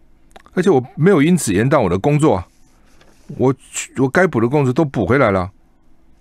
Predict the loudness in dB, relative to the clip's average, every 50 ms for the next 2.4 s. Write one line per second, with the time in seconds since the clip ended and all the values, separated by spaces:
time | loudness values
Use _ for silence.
0 | _ _ _ _ _ _ -6 -4 -4 -4 -4 -6 -10 -14 -20 -20 -20 _ _ _
1 | _ _ _ _ _ _ _ _ _ _ _ -20 -20 -20 -20 -20 -12 -8 -4 -2
2 | 0 0 0 0 0 0 -2 -2